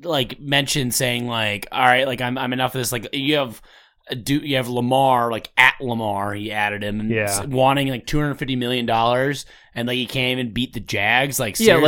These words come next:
Speaker 1: seriously,
Speaker 2: like,
Speaker 1: bro?
Speaker 2: like an angry fan
Speaker 1: Yeah.
Speaker 2: tweeted at Lamar.
Speaker 1: And Lamar <laughs> comes back. He's deleted it, though.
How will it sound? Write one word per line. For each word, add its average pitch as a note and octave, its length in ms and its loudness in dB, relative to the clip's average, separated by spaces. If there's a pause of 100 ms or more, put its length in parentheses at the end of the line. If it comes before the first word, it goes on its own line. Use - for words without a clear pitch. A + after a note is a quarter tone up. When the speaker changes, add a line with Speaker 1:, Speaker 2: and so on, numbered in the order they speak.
Speaker 1:
seriously, D#3 80 0
Speaker 2:
like, F3 140 4
Speaker 1:
bro? D#3 180 6
Speaker 2:
like D#3+ 140 6
an D#3 260 2
angry F3+ 420 4
fan C3 520 0
Speaker 1:
Yeah. A#2+ 240 6
Speaker 2:
tweeted B2 180 2
at B2+ 100 -2
Lamar. G#2+ 420 0
Speaker 1:
And A#3 180 4
Lamar A#3 440 4
<laughs> - 100 -18
comes D4+ 360 -4
back. F#3 380 0
He's F3+ 180 -6
deleted B2+ 400 -4
it, F2+ 140 -10
though. F#2 280 -8